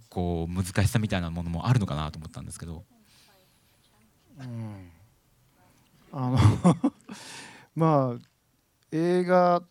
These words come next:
Speaker 2: 「エルファリング」いっぱい出てますけど、一番綺麗で、
Speaker 1: うんうん。
Speaker 2: ちょっと怖い。
Speaker 1: まあ、映像美っていうことで言うと、え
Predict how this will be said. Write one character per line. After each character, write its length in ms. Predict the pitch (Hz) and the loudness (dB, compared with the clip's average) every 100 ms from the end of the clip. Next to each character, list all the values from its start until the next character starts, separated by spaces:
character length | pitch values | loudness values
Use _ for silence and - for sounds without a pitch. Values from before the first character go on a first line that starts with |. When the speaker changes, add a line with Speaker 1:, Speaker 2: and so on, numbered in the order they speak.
| - | -10
Speaker 2:
「エ 100 | 175 | -2
ル 80 | 180 | 2
フ 60 | |
ァ 40 | 185 | 4
リ 120 | 185 | 4
ン 40 | |
グ」 60 | 131 | 2
い 60 | 123 | -2
っ 20 | |
ぱ 160 | - | -2
い 40 | 127 | 0
出 120 | 147 | 2
て 80 | 160 | 2
ま 100 | 156 | 2
す 80 | - | 0
け 120 | 120 | 0
ど、 280 | 120 113 - - - | 2 0 -4 -18 -6
一 160 | - | 0
番 260 | 180 202 196 | 4 4 2
綺 220 | - 190 | 0 2
麗 260 | 180 147 127 | 4 4 2
で、 380 | 123 127 113 117 | 0 0 -4 -6
Speaker 1:
う 60 | |
ん 20 | 120 | -4
う 40 | |
ん。 240 | 87 85 78 78 - - _ _ _ | -4 -8 -12 -18 -20 -20 _ _ _
Speaker 2:
ち 80 | - | -2
ょ 20 | |
っ 20 | |
と 60 | - | 4
怖 280 | - 147 127 | 8 6 4
い。 80 | 104 117 _ _ _ _ _ - | -8 -20 _ _ _ _ _ 0
Speaker 1:
ま 160 | 120 | 0
あ、 40 | - _ - | 0 _ 4
映 200 | 147 175 | 6 6
像 180 | 208 170 | 4 2
美 100 | 101 | 0
っ 40 | |
て 180 | - 95 | -2 -2
い 20 | |
う 60 | 90 | -2
こ 120 | - | -2
と 120 | 107 | -2
で 80 | 90 | -2
言 140 | 82 | -2
う 20 | |
と、 520 | 80 139 135 85 69 - _ - | -2 2 4 2 -2 -12 _ -4
え 800 | 87 85 85 82 82 80 82 | 2 4 4 2 0 -2 -4